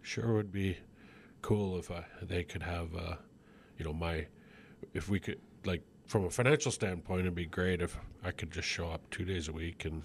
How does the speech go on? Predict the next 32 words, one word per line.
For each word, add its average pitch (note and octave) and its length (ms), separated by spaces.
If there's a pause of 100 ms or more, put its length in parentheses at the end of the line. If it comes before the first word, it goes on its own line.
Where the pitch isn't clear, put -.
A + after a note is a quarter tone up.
(140)
they D#2+ 140
could E2 100
afford D#2+ 360
me D#2+ 220 (520)
two G2 140
days F#2+ 240
a D2 40
week - 300 (200)
and E2+ 120
they'd E2+ 160
have D#2+ 120
to - 60
pay F2+ 180
me E2 100
two - 140
days D#2 200
a D2 40
week, D2 300 (640)
even F2+ 140
though, D2+ 220 (400)
you - 100
know, - 100 (340)
that F2+ 120
wasn't E2 240
in D#2+ 100
my G2+ 200
cards." F#2 420
I F2+ 100
thought F2+ 320 (140)
it F2+ 80
was F2+ 160
probably F2 720